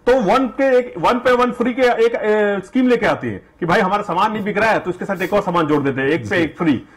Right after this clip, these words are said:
Speaker 1: मगर जनता फिर भी नहीं खरीदती है, तो
Speaker 2: जी।
Speaker 1: एक पर तीन भी ले आती है कंपनियां, तो मगर अब तीन नहीं आई है, मगर दो तो आ गई है।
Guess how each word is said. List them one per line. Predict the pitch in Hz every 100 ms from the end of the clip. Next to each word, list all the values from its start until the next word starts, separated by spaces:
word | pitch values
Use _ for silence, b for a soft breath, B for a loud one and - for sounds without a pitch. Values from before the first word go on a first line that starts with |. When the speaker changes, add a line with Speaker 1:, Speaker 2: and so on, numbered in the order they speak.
| B
Speaker 1:
मगर | 156 185
जनता | 185 185
फिर | 208 285
भी | 320
नहीं | 247
खरीदती | 240 208 165
है, | 123 - -
तो |
Speaker 2:
जी। | 466
Speaker 1:
एक | 240
पर | 247
तीन | 254 277
भी | 294
ले | 269
आती | 240 226 233
है |
कंपनियां, | 226 214 190 202
तो | 240
मगर | 247 247
अब | 233
तीन | 214 247
नहीं | 247 277
आई | 233
है, | 240
मगर | 262
दो | 226 214
तो | 254 254
आ | 285
गई | 180
है। | 127 98